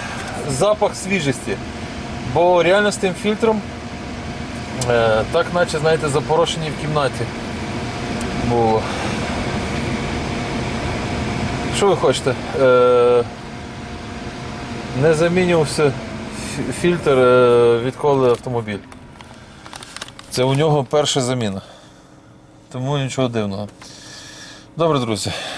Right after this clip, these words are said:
якось так. Е, посилання на цей фільтр, це так само я замовив на Аліекспресі. Не все, не переживайте, багато хто пише мені в коментарях.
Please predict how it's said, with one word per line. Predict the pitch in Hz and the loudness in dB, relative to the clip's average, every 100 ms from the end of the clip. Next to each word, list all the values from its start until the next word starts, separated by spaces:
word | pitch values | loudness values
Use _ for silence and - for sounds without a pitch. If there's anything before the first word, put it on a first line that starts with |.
| - - - | -12 -10 -2
якось | 147 156 - | 0 0 2
так. | 165 156 - - - - - - - - - | 0 0 -6 -18 -20 -20 -18 -18 -18 -14 -2
Е, | 120 117 113 110 | 0 2 2 2
посилання | 147 - 160 151 135 127 | -2 0 2 2 2 0
на | 127 | 0
цей | - 139 | 0 -2
фільтр, | - 135 113 104 | 0 -2 0 -2
це | 147 | -2
так | 139 - | -2 -2
само | 147 135 120 120 | 0 0 2 2
я | 120 107 | 2 2
замовив | 120 120 117 110 | 0 0 2 2
на | 113 160 | 2 2
Аліекспресі. | 170 156 147 - 147 143 - 135 | 4 2 0 -2 0 2 0 0
Не | 170 202 | 2 2
все, | - 180 185 165 | 2 4 4 2
не | 156 | 0
переживайте, | 151 151 139 139 135 131 120 | -2 -2 0 0 2 2 2
багато | 110 113 143 139 | -2 -2 -2 -2
хто | - 117 | -6 -4
пише | 139 - 131 | -2 -2 -4
мені | 123 | -4
в | |
коментарях. | 120 120 131 120 | -4 -2 0 0